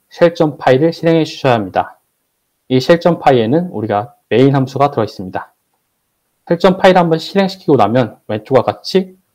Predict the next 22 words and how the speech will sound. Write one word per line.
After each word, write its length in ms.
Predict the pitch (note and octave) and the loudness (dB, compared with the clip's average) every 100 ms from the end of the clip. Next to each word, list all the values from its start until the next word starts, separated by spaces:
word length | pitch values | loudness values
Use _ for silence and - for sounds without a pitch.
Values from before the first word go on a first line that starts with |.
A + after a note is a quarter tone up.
| _ | _
쉘이 240 | - D3+ | -2 0
활성화됨을, 800 | D3 E3+ F3 E3 C3+ B2+ D#3 F#3 _ _ _ _ | 2 0 2 2 2 0 -2 -4 _ _ _ _
활성화됨을 720 | E3 E3 D#3 C#3 A#2+ D3+ E3+ | -4 0 2 2 0 0 -2
볼 100 | - | -6
수 100 | B2+ | -6
있습니다. 500 | A2 G#2 F#2+ F#2+ - _ _ _ _ _ _ _ _ _ _ | -8 -10 -8 -8 -8 _ _ _ _ _ _ _ _ _ _
어, 180 | G#2+ G#2+ | -14 -8
그럼 160 | A2 | -4
활성화된 640 | D3+ D3+ D3+ C#3 B2+ B2 B2 | -2 0 0 2 2 2 0
쉘에서 540 | - A#2+ - F#3+ F#3+ - | -2 -2 2 0 0 -6
Add 280 | G2+ A2 B2 - | -2 0 0 -2
Configuration을 840 | C3+ C3+ B2 A2+ - A2+ D#3 F3+ | -6 -4 -2 -2 -2 -4 -4 -6
클릭해 320 | - D3 D3 | -4 -2 -2
주시면 520 | C3+ - - C#3+ D#3+ - | -6 -12 -6 -6 -6 -10
됩니다. 380 | G2 F#2+ - _ _ _ _ _ _ _ _ _ _ _ _ _ _ _ _ _ _ _ _ _ _ _ _ _ _ _ _ _ _ _ _ _ _ | -10 -8 -10 _ _ _ _ _ _ _ _ _ _ _ _ _ _ _ _ _ _ _ _ _ _ _ _ _ _ _ _ _ _ _ _ _ _
그러면 400 | - B2+ C3+ D#3 | 2 4 4 2
다음과 280 | - B2 D3 | 0 2 4
같은 140 | D#3+ E3 | 4 2
화면을 220 | F3 F3 | 2 0
볼 100 | A#2 | -2
수 120 | - | -6
있습니다. 540 | - - F#2 F#2 - | -8 -8 -2 -2 -2